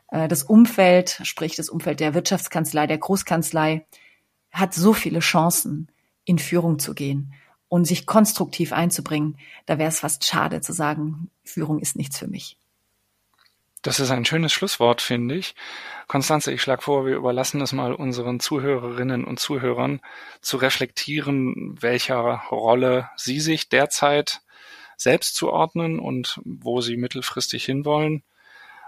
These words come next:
Speaker 2: Und, äh, wir machen in vierzehn Tagen weiter mit dem Thema Kommunikation, was heute ja auch schon, ähm, mehrfach genannt wurde, ähm, bei der nächsten Folge vom Podcast Law and Leadership,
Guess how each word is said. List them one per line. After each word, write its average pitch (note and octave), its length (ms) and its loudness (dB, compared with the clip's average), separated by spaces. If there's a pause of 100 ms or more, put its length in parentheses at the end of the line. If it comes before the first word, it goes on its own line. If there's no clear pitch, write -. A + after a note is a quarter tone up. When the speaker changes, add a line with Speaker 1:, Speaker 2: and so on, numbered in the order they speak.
(100)
Speaker 2:
Und, A#2+ 420 -4
äh, A#2 260 0
wir B2 120 0
machen C3+ 320 0
in A#2+ 100 -6
vierzehn - 380 -2
Tagen B2+ 420 0
weiter E3 440 -2 (420)
mit - 320 -4
dem A#2+ 260 -2 (140)
Thema C3+ 340 0
Kommunikation, C3 880 0
was A#2+ 160 -4
heute B2 240 -2
ja B2+ 140 0
auch - 120 0
schon, - 380 -4
ähm, A#2 460 -8
mehrfach B2+ 460 -4
genannt B2+ 400 -2
wurde, D3+ 340 2 (680)
ähm, B2+ 380 0
bei A#2+ 100 0
der A2+ 120 2
nächsten C#3+ 320 4
Folge C#3 340 4
vom A#2+ 380 -2 (120)
Podcast - 800 0
Law A#2+ 400 2
and A#2+ 200 -4
Leadership, C#3 600 2